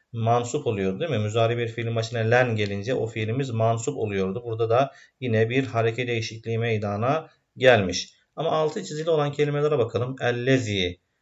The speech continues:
Burada müpteda konumundadır, merfu konumundadır ama mebni bir isim olduğu için herhangi bir değişiklik yapma şansımız yok. O yüzden bu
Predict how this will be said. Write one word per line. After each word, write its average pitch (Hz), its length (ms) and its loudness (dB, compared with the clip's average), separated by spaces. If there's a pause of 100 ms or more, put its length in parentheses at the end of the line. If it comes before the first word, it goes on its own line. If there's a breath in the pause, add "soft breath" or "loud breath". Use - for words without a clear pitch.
(120)
Burada 156 240 -2
müpteda 151 540 0
konumundadır, 120 580 -2
merfu 117 400 0
konumundadır 113 580 -2 (120)
ama 131 380 4
mebni 127 560 -2
bir 113 180 -4
isim 127 260 -8
olduğu 123 240 -2
için 107 240 -6
herhangi 123 440 -4
bir 117 80 -4
değişiklik 123 460 -4
yapma 117 260 2
şansımız 120 540 -4
yok. 160 300 4
O 135 140 0
yüzden 107 320 -2
bu 165 240 2